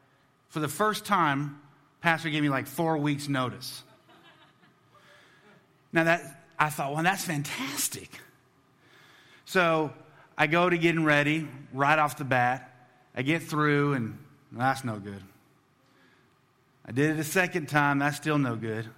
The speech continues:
Did it a third time. Well, now we're getting close to where I would normally get my notification anyways. And I start to panic. Brandy will tell you. Don't know what I'm gonna do. And that's when I realized that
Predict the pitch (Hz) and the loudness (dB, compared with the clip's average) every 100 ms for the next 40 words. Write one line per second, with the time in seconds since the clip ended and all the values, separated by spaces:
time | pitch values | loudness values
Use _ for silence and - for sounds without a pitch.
0 | _ 120 135 160 160 190 185 185 147 135 | _ -8 -4 -4 0 0 2 2 2 2
1 | 135 - - - 143 170 247 180 196 156 | -2 -10 -20 -4 2 4 4 2 0 -2
2 | 151 175 170 - 151 147 139 143 160 160 | 0 2 2 0 2 2 2 2 4 4
3 | 147 135 139 135 127 131 123 123 143 135 | 2 0 -2 -2 0 0 -2 -2 -2 -2
4 | 135 156 175 120 110 104 - - - _ | 0 2 2 -2 -6 -10 -14 -18 -20 _
5 | _ _ - - _ - - - - - | _ _ -20 -20 _ -20 -20 -20 -20 -20
6 | _ _ - 151 151 180 175 185 - 170 | _ _ 2 4 6 4 4 0 2 4
7 | 139 135 143 143 - 131 139 143 156 165 | 4 2 -2 -4 -16 0 2 4 2 0
8 | 160 147 127 123 131 127 - - - _ | 0 0 2 0 -2 -6 -14 -20 -20 _
9 | _ _ _ _ _ _ _ _ _ _ | _ _ _ _ _ _ _ _ _ _
10 | 123 156 170 175 170 170 175 175 170 160 | 2 2 4 2 4 4 4 2 2 2
11 | 143 139 147 147 - - - 143 156 156 | 2 2 -2 -6 -20 -20 -8 2 2 2
12 | 160 156 165 175 160 147 139 135 - 147 | 2 2 4 4 6 4 4 0 -4 0
13 | 135 131 127 | 0 0 -4